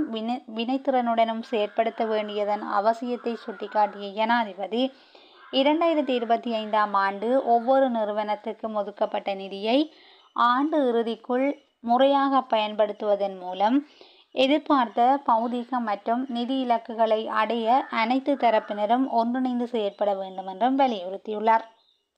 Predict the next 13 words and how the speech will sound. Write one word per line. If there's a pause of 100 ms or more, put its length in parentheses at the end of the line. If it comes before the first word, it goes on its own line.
(920)
இளைஞர்
விவகாரங்கள்
மற்றும்
விளையாட்டுத்துறை
அமைச்சர் (2250)
சுனில்
குமார
கமகே, (180)
இளைஞர்
விவகாரங்கள்
பிரதி
அமைச்சர் (140)
ஏரங்க